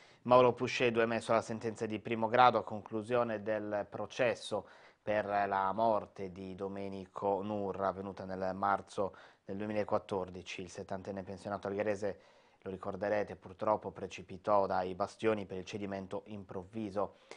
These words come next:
di una balaustra. Condanna di un anno per Luigi Altea, all'epoca dei fatti presidente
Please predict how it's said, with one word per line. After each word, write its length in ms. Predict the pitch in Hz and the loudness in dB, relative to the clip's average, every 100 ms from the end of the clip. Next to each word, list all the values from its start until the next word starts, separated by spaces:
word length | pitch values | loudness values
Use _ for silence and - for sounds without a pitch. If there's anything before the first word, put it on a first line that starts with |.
| - _ | -20 _
di 320 | 107 107 110 - | -6 -4 -4 -6
una 460 | 117 117 113 110 107 | -4 0 2 0 -4
balaustra. 1200 | 101 117 113 110 101 92 85 - - 95 92 92 | 6 8 10 10 6 4 -8 -14 -6 0 2 2
Condanna 720 | - 104 110 113 107 107 104 101 | -2 -4 4 4 4 2 4 2
di 160 | 98 | 0
un 120 | 110 | 4
anno 520 | 135 147 147 139 135 117 | 10 10 10 6 2 4
per 420 | 107 104 101 98 | 4 4 4 0
Luigi 380 | 98 101 95 104 | 0 -6 -2 0
Altea, 600 | 104 - 143 135 101 92 | 0 6 8 8 8 4
all'epoca 680 | 92 92 92 92 95 101 | 2 -2 -4 -4 -8 -6
dei 100 | 95 | -8
fatti 360 | 87 104 92 95 | -4 -4 -4 -8
presidente 760 | - 92 95 98 95 101 92 | -12 -12 -6 -6 -4 -4 -6